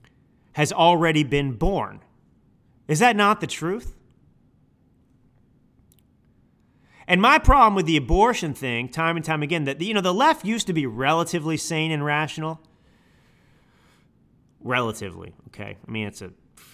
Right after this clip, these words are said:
it is what it is. But, you know, they used to say that abortion should be extremely rare, legal, and safe. But now they want them to be federally funded. They want them to be often and frequent, and they want them to be encouraged.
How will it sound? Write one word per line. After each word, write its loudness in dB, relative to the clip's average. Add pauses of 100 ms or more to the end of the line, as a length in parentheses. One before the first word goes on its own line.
(460)
it -2
is 0
what -4
it -10
is. -14 (360)
But, 4
you 4
know, 10
they 6
used 2
to -2
say 2
that 2
abortion 0
should -6
be -2
extremely -2
rare, -4 (680)
legal, 0
and -6
safe. -6 (760)
But 0
now 6
they 4
want 2
them -4
to -4
be -4
federally -6
funded. 2
They 0
want -6
them -8
to -12
be -8
often 4
and -6
frequent, -2
and -8
they -2
want -4
them -6
to -8
be -6
encouraged. -2